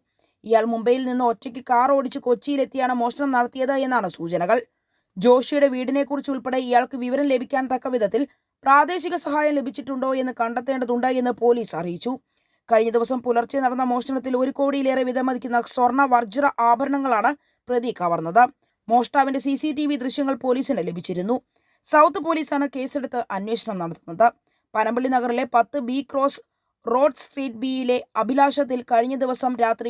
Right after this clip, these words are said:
ഒന്നരയ്ക്കും രണ്ടിനും ഇടയിലാണ് മോഷണം നടന്നത് എന്നാണ് സി സി ടി വി ദൃശ്യങ്ങളിൽ നിന്ന് വ്യക്തമാക്കുന്നത്. വീടിന്റെ പിൻഭാഗത്ത് കൂടിയെത്തി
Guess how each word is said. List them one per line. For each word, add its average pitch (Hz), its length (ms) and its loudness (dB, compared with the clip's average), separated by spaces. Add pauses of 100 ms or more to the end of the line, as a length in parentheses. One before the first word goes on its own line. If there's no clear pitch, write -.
ഒന്നരയ്ക്കും 262 560 -2
രണ്ടിനും 240 380 0
ഇടയിലാണ് 226 400 2 (460)
മോഷണം 269 400 0
നടന്നത് 254 380 0 (120)
എന്നാണ് 247 240 -2
സി 254 140 -6
സി 294 160 -4
ടി 277 120 -2
വി 269 100 -2
ദൃശ്യങ്ങളിൽ 262 480 -4
നിന്ന് 226 180 0 (100)
വ്യക്തമാക്കുന്നത്. 185 680 0 (580)
വീടിന്റെ 226 420 -2
പിൻഭാഗത്ത് 240 500 0
കൂടിയെത്തി 247 500 -2